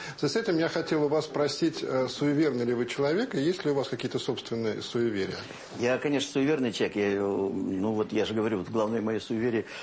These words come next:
Speaker 2: придут, не придут. Это я, как говорится, вот, извините меня, из гроба встану и посмотрю, собрались.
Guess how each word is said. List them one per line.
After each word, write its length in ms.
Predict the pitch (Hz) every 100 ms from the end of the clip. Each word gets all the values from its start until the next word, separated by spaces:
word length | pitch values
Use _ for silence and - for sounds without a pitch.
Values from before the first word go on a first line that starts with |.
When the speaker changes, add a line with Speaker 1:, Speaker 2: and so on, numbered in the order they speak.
| - -
Speaker 2:
придут, 300 | - 110 117
не 100 | 131
придут. 480 | 117 147 143 131 - - - - - - - - - - -
Это 160 | 107 110
я, 200 | 117 107
как 180 | 120
говорится, 340 | 110 117 127 120
вот, 140 | 117 - - - - - -
извините 360 | 92 139 151
меня, 160 | 131 113
из 140 | 101
гроба 320 | 107 180 143
встану 320 | 117 - 104 101
и 60 |
посмотрю, 420 | 95 104 110 -
собрались. 480 | 90 104 101 190 233